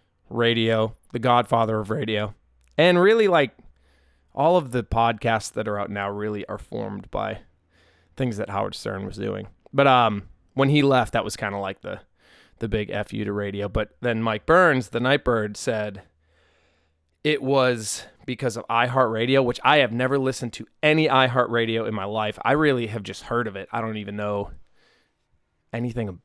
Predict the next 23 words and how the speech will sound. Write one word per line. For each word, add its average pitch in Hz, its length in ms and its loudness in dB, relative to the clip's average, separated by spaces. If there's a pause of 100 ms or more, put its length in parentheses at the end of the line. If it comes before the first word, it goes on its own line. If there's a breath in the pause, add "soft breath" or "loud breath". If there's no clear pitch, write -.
(200)
about 101 360 -4
it. 107 160 -6
I 104 120 -6
just 101 160 -10
know 107 120 -4
they 98 80 -6
have 101 120 -10
festivals. 104 480 -10
And 104 100 -14
he's 101 180 -14
like, 101 160 -12
"Once 127 220 -2
iHeartRadio 127 720 4
came 127 260 0
in, 123 200 0
they 113 80 -4
put 113 260 -4
internet 110 360 -4
radio 107 460 -2
on 101 320 -4
the 101 160 -8
actual 101 340 -8
radio. 101 480 -8